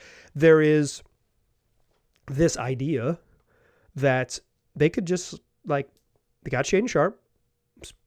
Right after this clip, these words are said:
g-, really good nineteen-year-old, showed out this year, was really good. Add a couple more rookies, build responsibly through the draft the way that small market teams probably should, right? You probably should draft and, um, and build through the draft and do your best, right? And this is, like, the idea with the Damian Lillard era as it started. The hits just were ten, were, you know,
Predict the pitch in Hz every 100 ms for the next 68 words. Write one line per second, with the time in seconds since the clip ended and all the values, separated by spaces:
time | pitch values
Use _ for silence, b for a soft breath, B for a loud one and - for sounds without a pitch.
0 | _ - - 143 147 151 165 170 170 147
1 | 139 175 - - 135 139 139 143 143 139
2 | 135 151 135 147 - - _ - 135 151
3 | 175 170 180 165 151 - 165 151 131 156
4 | 165 160 - B B 147 - - 143 151
5 | - 160 151 156 160 156 143 139 135 147
6 | 143 143 - 220 220 185 175 - 165 -
7 | 135 135 117 - - - 147 160 135 147
8 | 139 139 127 135 127 123 - 117 B B
9 | B B 117 110 113 - 113 110 - _
10 | 170 147 175 175 180 143 143 135 - 120
11 | 120 113 - - - 135 156 147 - 151
12 | - 120 123 120 127 143 147 - 147 160
13 | 160 170 165 143 185 185 170 160 147 139
14 | 202 202 196 165 139 139 131 - - -
15 | 165 135 - 139 123 151 143 135 139 139
16 | 120